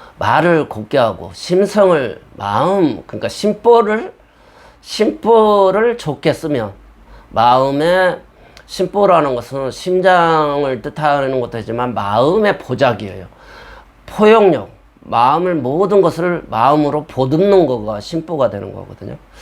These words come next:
그래서 마음으로 보듬고 이렇게 어루만져주고 그러면 어떤, 음, 음, 독한 사람도 다 녹아내리게 돼 있는 것입니다.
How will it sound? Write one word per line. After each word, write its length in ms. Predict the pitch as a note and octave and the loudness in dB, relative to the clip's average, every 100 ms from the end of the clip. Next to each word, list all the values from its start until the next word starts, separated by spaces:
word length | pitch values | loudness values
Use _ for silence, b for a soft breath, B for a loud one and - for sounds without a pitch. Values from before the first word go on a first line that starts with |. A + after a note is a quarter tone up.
| B B B - | B B B -14
그래서 220 | - A#2 | -4 -2
마음으로 640 | G2+ G2 A2+ A#2 A2+ A#2+ | 0 0 0 0 -2 -4
보듬고 920 | A#2+ A2 A2+ A2+ - A2 A2+ A2 A2+ - B B B - | -4 -6 -4 -4 -2 -2 0 0 -2 -6 B B B -14
이렇게 220 | G2+ A#2 | -8 0
어루만져주고 1000 | A2 B2+ C#3+ B2 A#2 A2 A#2 G#2 G#2 G#2+ | 2 4 2 0 -2 -4 -4 -6 -8 -8
그러면 600 | G2+ G#2 G#2+ B2 D4 - B B B B B - | -8 -6 -4 -4 -4 -8 B B B B B -10
어떤, 720 | G2+ G#2 - G#3+ F#3 B2+ - - | -4 -4 0 4 4 2 -4 -10
음, 520 | A#2+ A#2 A2+ A2 - - G1+ | -8 -6 -8 -8 -10 -14 -16
음, 320 | E2 G#2+ F#2+ G1+ G1+ - _ - - | -12 -10 -10 -12 -16 -20 _ -20 -8
독한 340 | B2+ - D3 | -6 0 0
사람도 760 | C3+ A#2+ A2 G2+ A#2 C#3 D3 D3 _ b b _ | 2 0 0 -4 -6 -4 -6 -8 _ b b _
다 400 | - F#2+ F#2 F2+ G#2+ | -10 -8 -6 -8 -4
녹아내리게 1080 | A2 A2 G#2+ G2+ - - A#2 C3 A#2 A2 | 0 0 0 -2 -8 -4 0 0 0 -4
돼 160 | G#2+ G2+ | -6 -10
있는 220 | G2 F2 | -10 -14
것입니다. 460 | E2+ - - - | -18 -20 -20 -20